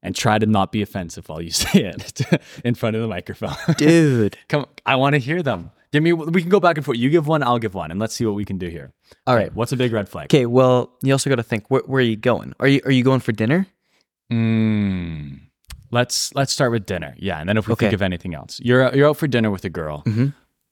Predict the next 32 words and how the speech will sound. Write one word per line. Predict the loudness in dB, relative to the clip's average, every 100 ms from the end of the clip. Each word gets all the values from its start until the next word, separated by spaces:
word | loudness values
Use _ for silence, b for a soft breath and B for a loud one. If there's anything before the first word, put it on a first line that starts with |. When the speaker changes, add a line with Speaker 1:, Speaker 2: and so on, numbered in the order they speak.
| _ 0
Speaker 1:
What | 4 4
are | 2
some | 0 0
red | 0 -4
flags | -6 -6 -8
that | -10
might | -8
come | -8 -8
up | -8
on | -12
this | -12 -10
date? | -12 -12 _ _ _ 0
Speaker 2:
Blind | 4 4
date? | 4 2 -2 b b b _ -18 -6 0
Speaker 1:
Um, | 2 4 2 2 2 -2 -4
whatever | 0 2 2 0
you | -6
prefer. | -8 -8 -2 0
Speaker 2:
Okay. | 2 2 0 b b b b b b _ _ -18 _ _ _ _
I | 0
don't | 4
know. | 4 4
Is | 2 2
it | 2
a |
red | 4 2 2
flag | 2 4
if | 2
she | -2
tries | -4 0 0 -2
to |
pay? | -4 0 0 0